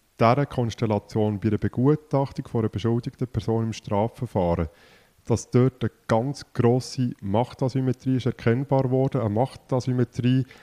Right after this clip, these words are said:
die im Status quo nicht gut kann kontrolliert werden kann und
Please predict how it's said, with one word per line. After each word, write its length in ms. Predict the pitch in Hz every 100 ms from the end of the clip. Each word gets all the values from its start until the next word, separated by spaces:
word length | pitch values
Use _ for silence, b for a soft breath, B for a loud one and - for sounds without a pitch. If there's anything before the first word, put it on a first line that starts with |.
| B B
die 360 | 123 110 117 113
im 160 | 120 107
Status 760 | - - 123 139 - 123 -
quo 420 | - - 123 123 - -
nicht 480 | 104 107 127 156 -
gut 320 | 131 143 -
kann 140 | - 123
kontrolliert 840 | - 117 110 - 110 113 143 -
werden 420 | 139 135 143 151 147 b b b b -
kann 100 | 120
und 300 | 110 107